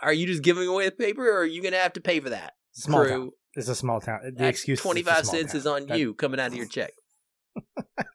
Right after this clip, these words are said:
Speaker 2: Great introduction of characters, too. I mean, you get some that are throwaway one-timers, and then you get some that get introduced to later on, like, like Burton Trimmer. I think he has, or Timmer has, the character Burton,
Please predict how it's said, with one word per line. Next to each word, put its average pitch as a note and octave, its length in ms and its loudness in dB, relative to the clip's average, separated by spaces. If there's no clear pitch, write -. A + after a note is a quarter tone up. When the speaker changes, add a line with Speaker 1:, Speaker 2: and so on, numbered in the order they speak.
Speaker 2:
Great G#3 220 6
introduction D#3 500 4
of - 160 -2
characters, B2+ 460 0
too. - 320 0
I A2+ 60 -10
mean, A2+ 200 -6
you B2 80 -4
get C3+ 140 2
some C#3 320 4
that B2+ 160 4
are A2+ 300 0
throwaway C3+ 400 6
one-timers, B2 720 -2
and A#2+ 140 -6
then A2+ 120 -4
you G#2+ 80 -8
get A2+ 160 -4
some B2 320 0
that G#2 180 -6
get A2+ 160 -6
introduced A2 440 -6
to G#2 340 -4
later A#2 220 -2
on, C3 160 2
like, A#2+ 220 -2
like A#2+ 160 -4
Burton B2+ 240 4
Trimmer. A#2+ 300 0
I A2 80 -2
think A2 160 -4
he B2+ 140 -4
has, - 320 -4
or G#2 120 -6
Timmer B2+ 300 -4
has, G#2+ 340 -4
the A2 140 -10
character A2+ 320 -2
Burton, F#2 420 -4